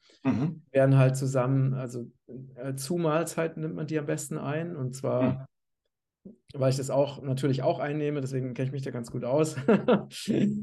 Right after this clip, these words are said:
Speaker 2: Ähm, das heißt immer zwei Kapseln pro Mahlzeit, ne? Das heißt, ein sechs, man nimmt sechs, sechs Kapseln Darmbalance, ähm, pro Tag. Deswegen haben wir ja auch eben zwei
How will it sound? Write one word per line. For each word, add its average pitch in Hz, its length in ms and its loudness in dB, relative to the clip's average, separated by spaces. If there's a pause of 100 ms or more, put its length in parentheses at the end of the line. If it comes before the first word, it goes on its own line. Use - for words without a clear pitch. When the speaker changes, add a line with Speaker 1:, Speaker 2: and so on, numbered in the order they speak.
(300)
Speaker 2:
Ähm, 135 600 4
das 131 120 -4
heißt 135 200 2
immer 135 180 -2
zwei 131 220 0
Kapseln 139 580 -4
pro 135 160 -4
Mahlzeit, 160 680 -4
ne? 139 200 -6
Das 131 100 -14
heißt, 131 220 -4
ein 120 100 -4
sechs, 135 300 0
man 127 140 -2
nimmt 131 120 -4
sechs, 135 260 -4 (120)
sechs 131 260 -6
Kapseln 131 420 -4
Darmbalance, 139 760 0 (600)
ähm, 135 260 4
pro 135 200 2
Tag. 143 360 4
Deswegen 135 440 0
haben 135 160 0
wir 135 60 2
ja 123 100 0
auch 120 240 -6
eben 120 240 -10
zwei 147 560 2